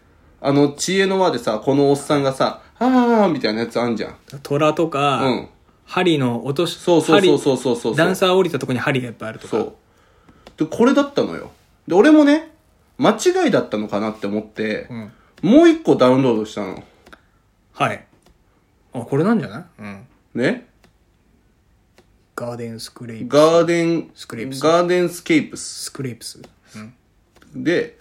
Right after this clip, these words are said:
Speaker 1: これもね、
Speaker 2: うん。
Speaker 1: ただのパズルゲームなのよ。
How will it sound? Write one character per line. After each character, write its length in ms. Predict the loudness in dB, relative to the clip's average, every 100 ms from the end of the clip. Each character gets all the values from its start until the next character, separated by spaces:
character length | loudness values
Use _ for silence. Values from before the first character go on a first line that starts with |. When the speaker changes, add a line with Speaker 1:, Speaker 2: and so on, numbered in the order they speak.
| -20 _ _ _ _ _ _ -20 _ _ _ -20 _ _ _ _ _ _ _ _
Speaker 1:
こ 220 | -6 0
れ 120 | 2
も 140 | 2 2
ね、 320 | 2 0 -6 -18
Speaker 2:
う 20 |
ん。 240 | -18 -18 _ _ _ _ _ _ _ _ _
Speaker 1:
た 160 | -4 0
だ 140 | 0
の 360 | 0 -4 -6 -10 _ _ _ _ _ _ _ _ _ -14
パ 200 | 0 0
ズ 140 | 2 0
ル 160 | 0
ゲ 200 | 0 0
ー 60 | 0
ム 80 | -2
な 120 | -8
の 140 | -16
よ。 120 | -20